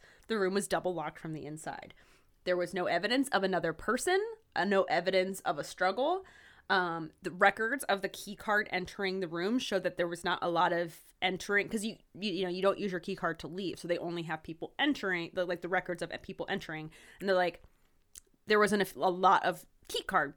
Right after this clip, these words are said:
use, so there, you know, not a lot of leaving of the room. They said investigators couldn't find any identifying information, no passport, no credit cards, no nothing.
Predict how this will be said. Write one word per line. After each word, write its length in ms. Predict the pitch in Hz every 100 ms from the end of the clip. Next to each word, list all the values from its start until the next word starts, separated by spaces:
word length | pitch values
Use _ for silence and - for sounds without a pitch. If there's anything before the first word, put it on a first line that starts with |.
| -
use, 360 | 185 170 - -
so 260 | - 196
there, 180 | 180 180 -
you 80 | 196
know, 140 | 170
not 240 | 170 202 196
a 40 |
lot 200 | 196 196
of 80 | 180
leaving 440 | 185 214 196 190
of 120 | 170 165
the 80 |
room. 400 | 190 185 160 214 320 - - - _ -
They 120 | 214
said 260 | 208 202 - _ _ _ _ _ -
investigators 560 | 226 240 - 254 214 196
couldn't 320 | - 285 339
find 320 | - 202 208 - -
any 460 | 247 262 269 262 -
identifying 680 | 208 202 190 160 190 180 175
information, 1000 | 165 160 160 147 151 180 185 202 220 170
no 300 | 196 180 175
passport, 800 | 175 - 208 - - 202 196 190
no 160 | 196 175
credit 320 | 165 190 190
cards, 380 | - 185 180 170
no 100 | 202
nothing. 440 | 226 175 175 180